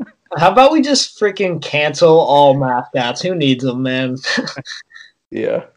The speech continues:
Speaker 2: I kind of agree with that. I think that if,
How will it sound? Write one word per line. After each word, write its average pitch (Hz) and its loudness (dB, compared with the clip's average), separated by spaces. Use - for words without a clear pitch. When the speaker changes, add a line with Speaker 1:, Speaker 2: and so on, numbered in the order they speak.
Speaker 2:
I 123 2
kind 113 -6
of 101 -10
agree 107 -6
with 107 -6
that. 98 0
I 123 0
think 170 2
that 165 2
if, 139 -2